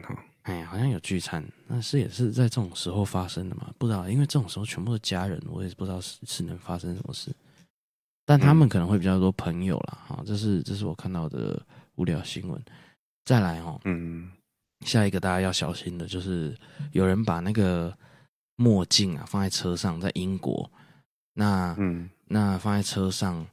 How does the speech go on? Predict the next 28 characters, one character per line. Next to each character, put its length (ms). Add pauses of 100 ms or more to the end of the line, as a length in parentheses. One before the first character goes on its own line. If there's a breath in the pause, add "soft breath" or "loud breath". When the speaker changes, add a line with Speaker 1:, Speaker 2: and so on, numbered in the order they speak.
(460 soft breath)
Speaker 2:
结 220
果 240
吼， 420
不， 160
因 200
为 80
反 340
射 360
的 120
关 260
系， 220
一 60
些 180
反 320
光 320
啊， 160
然 60
后 160
一 20
些 240 (380)
可 120
能 380 (100)
折 240
射 220
的 80
关 260
系 220
啊， 140